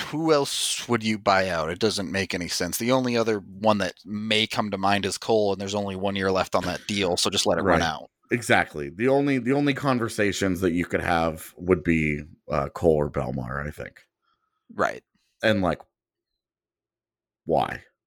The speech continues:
Speaker 1: Just no need to, yeah.
Speaker 2: Yeah, there's just, there's just no need whatsoever. So it's basically E J or bust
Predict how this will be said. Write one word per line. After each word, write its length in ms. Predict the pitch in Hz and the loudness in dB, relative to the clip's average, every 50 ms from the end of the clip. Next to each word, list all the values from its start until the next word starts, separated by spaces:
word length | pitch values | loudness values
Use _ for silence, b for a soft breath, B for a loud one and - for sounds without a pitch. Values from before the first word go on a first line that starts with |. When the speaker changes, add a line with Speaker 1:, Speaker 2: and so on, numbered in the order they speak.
| _ _ _ _ _ _ _ _ _ 135 131 _ _ _ | _ _ _ _ _ _ _ _ _ -20 -20 _ _ _
Speaker 1:
Just 180 | - 98 90 - | -10 -8 -8 -8
no 220 | 98 87 92 90 | -6 -4 -4 -4
need 320 | 87 90 87 80 82 82 - | -2 -2 -2 -2 -2 0 -2
to, 180 | - 82 90 | -2 0 0
yeah. 220 | 98 98 92 92 - - - | -2 0 0 0 0 0 0
Speaker 2:
Yeah, 200 | 95 85 78 78 - | 0 0 0 -2 -2
there's 200 | 117 117 113 107 | 0 0 0 0
just, 200 | 107 104 - - _ - | 0 -4 -4 -8 _ -4
there's 160 | - 117 113 | -4 -2 -2
just 240 | 113 113 101 101 101 104 110 117 | -2 -4 -4 -6 -10 -14 -12 -8
no 400 | 127 139 151 165 156 143 127 113 | -6 -4 0 2 2 2 2 2
need 240 | 101 92 87 87 | 0 -4 -6 -2
whatsoever. 840 | 90 95 101 92 - - - 120 101 82 76 78 - 82 78 - - b b b b b b b b b b b b b b b b b b | 0 2 0 0 0 0 0 2 2 2 0 -2 -4 -4 -6 -6 -8 b b b b b b b b b b b b b b b b b b
So 340 | b - - 123 113 110 110 | b -6 0 2 2 2 2
it's 200 | 120 151 143 127 | 2 0 -2 0
basically 440 | 135 151 139 123 110 104 101 104 101 | 2 4 4 2 2 -2 -2 0 0
E 120 | 85 104 104 | 2 2 2
J 200 | 87 90 80 65 | 2 2 2 2
or 80 | - - | 0 -4
bust 440 | - - - - - - - - | -8 -10 -12 -12 -16 -18 -20 -20